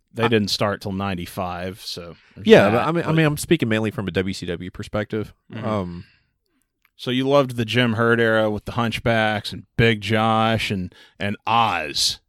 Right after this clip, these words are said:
Speaker 2: I was, I mean, I, I wasn't a big fan of them, but I mean, I love
Speaker 1: Oh,
Speaker 2: that.
Speaker 1: you don't like Oz? What, you think you're too good for Kevin
Speaker 2: <laughs> I
Speaker 1: Nash?
Speaker 2: don't li-, I
Speaker 1: How
Speaker 2: don't,
Speaker 1: dare you?
Speaker 2: not a
Speaker 1: Get
Speaker 2: big
Speaker 1: off
Speaker 2: fan,
Speaker 1: my show
Speaker 2: not a big
Speaker 1: and out
Speaker 2: fan
Speaker 1: of
Speaker 2: of
Speaker 1: your
Speaker 2: Oz.
Speaker 1: house.
Speaker 2: I just, I do love that really old school, campy, kind of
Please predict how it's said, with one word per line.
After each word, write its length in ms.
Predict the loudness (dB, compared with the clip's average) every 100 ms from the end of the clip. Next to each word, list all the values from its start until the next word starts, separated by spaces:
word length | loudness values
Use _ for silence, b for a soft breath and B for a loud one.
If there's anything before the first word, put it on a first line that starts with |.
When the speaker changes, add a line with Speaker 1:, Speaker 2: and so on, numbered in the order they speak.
| _ 2
Speaker 2:
I 60 | 8
was, 200 | 8 6
I 100 | 2
mean, 160 | 2 2
I, 120 | 0 -4
I 60 |
wasn't 220 | -4 -4
a 20 | -6
big 160 | -8
fan 240 | -8 -10 -10
of 140 | -8
them, 320 | -6 -4 -2
but 160 | 2 4
I 60 | 4
mean, 140 | 4
I 100 | 4
love 260 | 4 4 4
Speaker 1:
Oh, 60 | 6
Speaker 2:
that. 60 |
Speaker 1:
you 40 | 6
don't 120 | 4
like 220 | 2 2
Oz? 440 | 2 2 2 -2 -10 -4
What, 200 | -2 0
you 60 | 0
think 160 | -2
you're 80 | 0
too 160 | 2 4
good 180 | 4 2
for 100 | 0
Kevin 320 | 2 2 0
Speaker 2:
<laughs> 20 |
I 20 |
Speaker 1:
Nash? 240 | 2 4 6
Speaker 2:
don't 140 | 6
li-, 100 | 4
I 40 | 8
Speaker 1:
How 100 | 8
Speaker 2:
don't, 100 | 8
Speaker 1:
dare 200 | 8 10
you? 280 | 8 4 0 -2
Speaker 2:
not 80 | 4
a 20 |
Speaker 1:
Get 40 |
Speaker 2:
big 80 | 8
Speaker 1:
off 100 | 10 10
Speaker 2:
fan, 80 |
Speaker 1:
my 120 | 10 6
show 320 | 4 0 0 2
Speaker 2:
not 60 |
a 20 | 6
big 100 | 8
Speaker 1:
and 80 |
out 80 | 8
Speaker 2:
fan 100 | 8
Speaker 1:
of 0 |
Speaker 2:
of 40 | 8
Speaker 1:
your 80 | 8
Speaker 2:
Oz. 40 |
Speaker 1:
house. 280 | 6 2 -8 B B
Speaker 2:
I 120 | 6
just, 180 | 8 6
I 120 | 4
do 240 | 6 8 8
love 200 | 8 6
that 140 | 4 2
really 680 | -2 2 2 4 0 -2 -4
old 280 | -4 -4
school, 520 | -8 -2 0 2 0 -4
campy, 840 | -8 -4 -4 -4 -6 -6 -6 -8 -12 _ _ _ _ _ _ _ _ _ _ _ -14
kind 260 | -4 0
of 340 | 2 0 -4